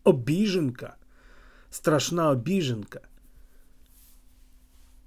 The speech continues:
Порошенко. Порошенко дає інтерв'ю «Цензор Нет» Бутусову. Бутусовому видання, видання Бутусова, вибачте, «Цензор Нет». І там піднімається таке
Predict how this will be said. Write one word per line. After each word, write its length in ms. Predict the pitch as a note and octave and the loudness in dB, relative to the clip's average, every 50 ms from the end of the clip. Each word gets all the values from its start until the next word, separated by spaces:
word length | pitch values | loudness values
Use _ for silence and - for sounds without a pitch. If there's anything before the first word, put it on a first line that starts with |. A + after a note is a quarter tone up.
| - - - - | -20 -20 -4 0
Порошенко. 640 | C#3 C3 C3+ B2 - - C3 A2 - - - - - - - - - - - - - - - - - - | 2 2 2 2 2 0 -2 -2 -2 -6 -14 -20 -20 -20 -20 -20 -20 -20 -20 -20 -20 -20 -20 -20 -4 0
Порошенко 580 | D3 C#3 C#3 A#2+ B2 F3+ F#3+ F#3 D#3+ - C3+ | 2 4 4 4 2 2 0 0 2 0 0
дає 360 | A2+ C3+ C3 B2+ C#3+ D3+ - - | 0 2 2 2 2 0 0 -2
інтерв'ю 680 | - C3 B2+ A#2+ - - A#2+ A2+ A2+ B2 D3+ D#3+ F3 E3+ - - - - - - - - - - - | -2 -2 -2 -2 -2 -2 -2 -2 0 0 2 0 0 -2 -6 -16 -20 -20 -20 -20 -20 -20 -20 -20 -12
«Цензор 600 | - - - C#3+ B2+ B2+ C3 A#2+ A#2+ C3 A#2 - - - | -8 0 2 4 4 4 4 2 0 -2 -2 -4 -6 -2
Нет» 500 | C3+ B2 B2 A2 A2 G2+ F2 - - - - - - - | 0 2 2 2 0 -4 -6 -8 -14 -20 -20 -20 -10 -8
Бутусову. 720 | B2 A#2+ B2 B2 - - A2 F#2 - - - G2+ G#2+ - - - - - - - - - - | -4 -4 -4 -6 -6 -10 -10 -10 -10 -14 -16 -16 -14 -14 -14 -16 -16 -16 -16 -16 -16 -12 -8
Бутусовому 680 | B2+ A#2+ A#2 A#2+ - C#3+ B2+ A#2+ - - G#2+ G#2 G2 F#2+ | -6 -6 -6 -4 -4 -4 -6 -4 -6 -8 -10 -8 -8 -8
видання, 600 | F#2 G#2 G2 - - A#2+ C#3 D#3+ F3+ F3+ - - - - - - - - | -8 -10 -8 -6 -6 -4 -4 -4 -6 -6 -8 -12 -14 -20 -20 -20 -8 -2
видання 540 | B2+ A#2+ G2+ G#2 C#3+ C3+ A#2 A2+ G#2 G2 F#2+ | -2 -2 2 4 4 4 4 2 -2 -6 -6
Бутусова, 760 | F#2+ A2 G#2+ - - G3 A3+ C4 - - D#3+ C3+ A#2 A2+ A2 | -6 -8 -8 -4 4 6 6 6 6 6 2 2 2 2 0
вибачте, 560 | A#2 A#2 G2+ G2+ - - - - - - - - - - - - - - | 0 -2 -4 -6 -8 -12 -12 -16 -18 -18 -18 -18 -20 -20 -20 -20 -16 -6
«Цензор 520 | - D3 D3 D3 C3+ A#2+ C3+ B2 C3 C3+ | -2 0 0 0 0 0 -2 -2 -2 -4
Нет». 300 | B2+ A#2 G2+ F#2 F2 - - - - - - - - - - | -6 -6 -6 -8 -10 -12 -16 -20 -20 -20 -20 -18 -14 -4 -2
І 100 | F#3+ E3+ | 0 0
там 320 | - - - G#3 A3 G#3+ - | 0 2 4 4 4 4 2
піднімається 840 | - D3+ B2 A#2 B2+ A#2+ A#2+ C3 D3+ D#3+ E3 E3 D#3+ - - - A#2 | -2 -4 -4 -2 -2 0 0 0 0 0 0 -2 -2 -4 -6 -8 -8
таке 460 | - - - - - - C3+ C#3+ C#3+ | -8 -10 -14 -14 -8 -6 -4 -4 -4